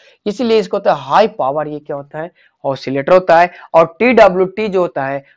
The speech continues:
हाई पावर आपका एम्पलीफायर होता है,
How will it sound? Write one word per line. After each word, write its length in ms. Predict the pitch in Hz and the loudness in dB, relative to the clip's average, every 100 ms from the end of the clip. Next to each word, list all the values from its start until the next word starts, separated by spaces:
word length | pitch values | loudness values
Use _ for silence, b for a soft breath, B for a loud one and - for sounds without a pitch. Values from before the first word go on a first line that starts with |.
| _ | _
हाई 300 | - 185 208 | -4 2 2
पावर 440 | 208 160 151 143 139 | 2 0 2 0 -2
आपका 440 | 139 127 - 123 - _ _ - | -8 -12 -12 -12 -14 _ _ -12
एम्पलीफायर 1040 | 160 160 165 170 165 _ - 127 139 131 | -10 -10 -8 -10 -10 _ -14 -6 -4 -4
होता 320 | 117 - 95 | -8 -16 -16
है, 120 | 85 | -16